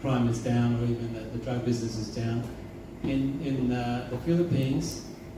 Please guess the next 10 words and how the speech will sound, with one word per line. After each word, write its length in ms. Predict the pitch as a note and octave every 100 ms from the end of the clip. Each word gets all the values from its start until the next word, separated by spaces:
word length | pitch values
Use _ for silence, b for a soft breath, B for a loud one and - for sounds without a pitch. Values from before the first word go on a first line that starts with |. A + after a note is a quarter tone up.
| -
according 480 | - D#3 D3+ D3 C#3
to 160 | D3
the 440 | C3+ B2+ B2 B2 - -
regional 580 | C#3+ D3+ C#3+ C3 B2+ B2 A#2 A#2
research 460 | C3 - B2+ A#2
of 120 | B2+ A2+
the 60 |
U 240 | A#2 D#3+ B2+
N, 260 | A2+ - - - - - - - - -
um, 440 | A#2+ A#2+ A#2 A#2